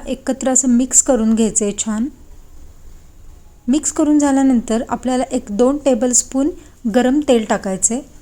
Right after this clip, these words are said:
खूप असं उकळायचं नाही आहे, फक्त थोडंसं गरम असेल, कोमट असेल तेल तरीही चालेल. ते आपल्याला व्यवस्थित असं मिक्स करून घ्यायचं आहे. पाहू शकता तुम्ही अशा प्रकारे. आता यामध्ये आपल्याला थोडं थोडं करून पाणी मिक्स करायचं आहे आणि छान असा गोळा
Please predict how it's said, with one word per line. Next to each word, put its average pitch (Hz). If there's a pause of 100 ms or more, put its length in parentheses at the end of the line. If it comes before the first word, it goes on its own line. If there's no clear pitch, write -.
(120)
खूप 294
असं 302 (120)
उकळायचं 262
नाही 285
आहे, 262
फक्त 269 (100)
थोडंसं 247
गरम 240
असेल, 254 (200)
कोमट 254
असेल 262
तेल 277
तरीही 226
चालेल. 220 (840)
ते 254
आपल्याला 262
व्यवस्थित 254
असं 277
मिक्स 262
करून 220
घ्यायचं 214
आहे. 190 (320)
पाहू 226
शकता 247
तुम्ही 214
अशा 202
प्रकारे. 208 (560)
आता -
यामध्ये 277
आपल्याला 302 (100)
थोडं 247
थोडं 277
करून 294
पाणी 240
मिक्स 285
करायचं 202
आहे 370 (320)
आणि 247
छान 277
असा 302
गोळा 240